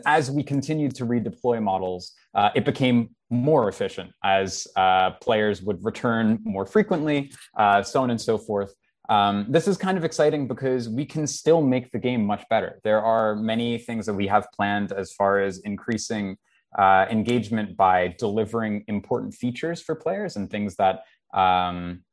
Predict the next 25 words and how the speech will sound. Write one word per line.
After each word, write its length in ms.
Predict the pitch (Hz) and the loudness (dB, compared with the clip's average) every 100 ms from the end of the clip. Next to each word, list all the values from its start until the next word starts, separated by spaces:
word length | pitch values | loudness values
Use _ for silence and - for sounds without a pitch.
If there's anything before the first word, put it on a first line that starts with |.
| _ _ | _ _
are 280 | 104 101 104 113 | 2 4 4 2
actually 380 | - - 110 | 0 -2 -2
valuable 560 | 101 92 131 147 165 - _ _ | 0 0 0 -2 -4 -8 _ _
to 80 | 180 | -2
them. 320 | 170 196 202 | 0 0 -2
Uh, 640 | - 123 113 107 104 104 104 | 0 0 4 4 4 2 0
and, 260 | 117 113 113 | -2 -2 -4
and 320 | 113 113 113 107 | -4 -2 -4 -2
I 60 | 117 | 0
really 260 | 127 131 | 2 0
think 220 | 123 127 110 | 0 -4 -6
it's 120 | - | -4
nice 380 | 107 104 101 - | -2 -2 -4 -4
that 240 | 101 92 | -4 -2
we're 220 | 98 98 | -2 0
already 320 | 95 92 92 90 | 0 -2 -4 -6
seeing 300 | - 92 90 | -8 -6 -6
this 140 | - | -8
effect 360 | 92 90 82 - | -4 -4 -4 -8
in, 280 | 95 90 90 | -6 -6 -8
in 160 | 98 95 | -8 -4
just 240 | 95 - | -6 -6
this 200 | 87 - | -10 -8
early 240 | 92 85 87 | -10 -10 -12
stage. 500 | - - - - | -12 -12 -14 -20